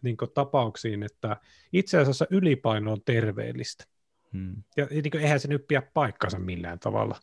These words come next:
Speaker 1: Mutta se on
Speaker 2: Ei.
Speaker 1: taas, että ääriajattelijat tuli ja pilasi sen, että jotkut vois voida hyvin.
Speaker 2: Mm. Niin.
Speaker 1: Ja tässä niinku sukupuoliasiassa on vähän sama asia, että koska nyt kuitenkin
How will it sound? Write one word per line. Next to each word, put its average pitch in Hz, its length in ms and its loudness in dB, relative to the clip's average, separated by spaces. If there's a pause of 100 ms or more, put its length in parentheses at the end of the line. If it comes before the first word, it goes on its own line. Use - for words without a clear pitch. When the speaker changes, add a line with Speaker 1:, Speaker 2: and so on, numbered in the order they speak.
(120)
Speaker 1:
Mutta 123 180 2
se 151 80 4
on 143 60 6
Speaker 2:
Ei. - 40 0
Speaker 1:
taas, 165 200 6
että - 200 2
ääriajattelijat 156 1000 8
tuli 139 180 6
ja 120 100 6
pilasi 135 400 4
sen, 104 180 0
että 104 160 -2
jotkut 113 320 -2
vois 107 200 -2
voida 104 320 0
hyvin. 98 320 0 (760)
Speaker 2:
Mm. 107 280 -6 (440)
Niin. 101 220 -2
Speaker 1:
Ja 131 240 4
tässä 151 280 6
niinku 147 180 6
sukupuoliasiassa 127 960 4
on 131 80 2
vähän 143 200 4
sama 131 340 4
asia, 107 300 -2
että 101 240 -4 (400)
koska 131 300 2
nyt 120 320 -2 (140)
kuitenkin 143 600 2